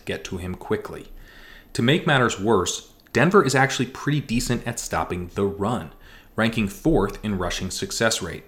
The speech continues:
That strength could ultimately be a weakness if it causes teams to attack their pass defense even more aggressively. And the Broncos are already flashing signs of being a pass funnel.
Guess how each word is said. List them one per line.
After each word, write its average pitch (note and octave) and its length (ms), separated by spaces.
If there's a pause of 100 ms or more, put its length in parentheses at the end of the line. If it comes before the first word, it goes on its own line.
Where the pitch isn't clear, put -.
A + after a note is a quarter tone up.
(720)
That A2+ 240
strength C#3 600
could G#2 200
ultimately A#2 460
be G2+ 180
a - 80
weakness F#2 640 (340)
if A2 140
it - 100
causes A#2+ 460
teams A2 320
to G2+ 120
attack G2+ 480 (180)
their F#2 140
pass D3+ 380
defense F2+ 560
even G#2 260
more F2 220
aggressively. F2 680 (640)
And G#2+ 120
the G#2 60
Broncos G#2 420
are G2 240
already G#2+ 260
flashing F#2 460
signs A#2+ 520 (500)
of A#2 200
being F2+ 280
a F2 80
pass F#2 300
funnel. - 300